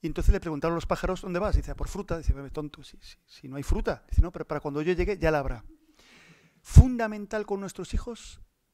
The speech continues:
la disponibilidad y la paciencia. Paciencia, disponibilidad y humor. Porque efectivamente,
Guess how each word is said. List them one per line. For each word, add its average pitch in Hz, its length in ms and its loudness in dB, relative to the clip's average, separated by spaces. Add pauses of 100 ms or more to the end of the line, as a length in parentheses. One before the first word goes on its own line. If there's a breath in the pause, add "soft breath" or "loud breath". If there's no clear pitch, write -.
(160)
la 170 240 -4
disponibilidad 175 1040 6 (580)
y 175 80 -12
la 156 100 -6
paciencia. 131 600 0 (100)
Paciencia, 196 460 0
disponibilidad 185 420 0
y 175 80 -4
humor. 160 300 -2 (680 loud breath)
Porque 180 200 -4
efectivamente, 160 680 -6